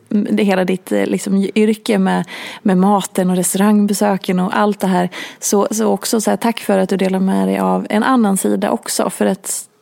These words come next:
det är klart, det finns ju alltid någonting mer, eh, bakom de här fina,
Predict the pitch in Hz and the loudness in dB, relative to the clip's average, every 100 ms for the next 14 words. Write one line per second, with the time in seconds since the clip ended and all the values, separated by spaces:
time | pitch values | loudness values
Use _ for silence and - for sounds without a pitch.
0 | - 202 190 185 190 208 190 208 190 - | -8 -2 -2 -2 -2 -2 0 0 -2 -2
1 | 208 202 190 208 190 185 180 190 185 208 | -2 -4 -2 -2 -2 -2 -4 -2 0 0
2 | 190 190 196 - 202 202 190 185 - 196 | 0 -4 -4 -4 -2 -2 -2 -2 -2 -4
3 | 196 185 185 202 185 185 | -2 -2 -2 -2 -2 -2